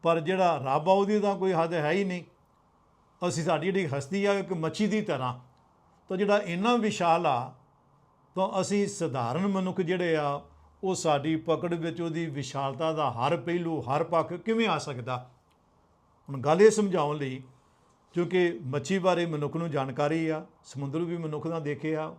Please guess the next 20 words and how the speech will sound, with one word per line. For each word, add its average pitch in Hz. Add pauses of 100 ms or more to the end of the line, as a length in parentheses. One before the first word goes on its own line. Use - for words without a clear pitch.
ਪਤਾ 160
ਮਨੁੱਖ 151
ਸਮੁੰਦਰ 143
ਜਿਹੜਾ 151
ਬੜਾ 139
ਵਿਸ਼ਾਲ 139
ਆ 147 (540)
ਔਰ 147
ਮੱਛੀ 147
ਦੀ 190
ਹੋਂਦ 151
ਤੋਂ 180
ਵੀ 175
ਜਾਣੂ 151
ਆ, 139 (760)
ਤਾਂ 196
ਇਹ 226
ਗੱਲ 214
ਦਰਸਾਉਣ 170
ਲਈ 127